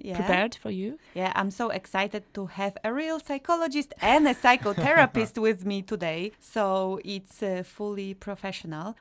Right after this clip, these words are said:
Speaker 1: But the beautiful thing about having Basia here is that she can share with us not only the professional perspective, but actually also her everyday life experience. Because the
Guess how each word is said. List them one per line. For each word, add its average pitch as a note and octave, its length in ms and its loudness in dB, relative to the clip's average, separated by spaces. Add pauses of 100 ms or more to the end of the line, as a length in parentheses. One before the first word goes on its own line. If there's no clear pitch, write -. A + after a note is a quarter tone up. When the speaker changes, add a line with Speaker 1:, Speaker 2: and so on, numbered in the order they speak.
(100)
Speaker 1:
But G3 200 -6
the F#3 120 -4
beautiful A3+ 760 -6
thing F#3 360 -8
about E3+ 520 -6 (140)
having F#3 260 -6
Basia F3+ 340 -8
here F#3 440 -6
is F#3+ 300 -8 (220)
that G3 240 -4
she G#3+ 480 -6 (120)
can F3+ 140 -6
share A#3+ 380 -2
with A3 220 -6
us E3 260 -10 (180)
not G#3 340 -4
only F#3+ 380 -4
the F3 140 -8
professional G3 600 -4
perspective, C#4 600 -4 (140)
but F#3+ 200 -4
actually G#3 460 0
also F#3+ 500 -4 (160)
her F3 440 -4 (120)
everyday C#4+ 420 0 (120)
life F#3+ 160 -6
experience. - 760 -2 (220)
Because F#3 280 -4
the F3+ 160 -6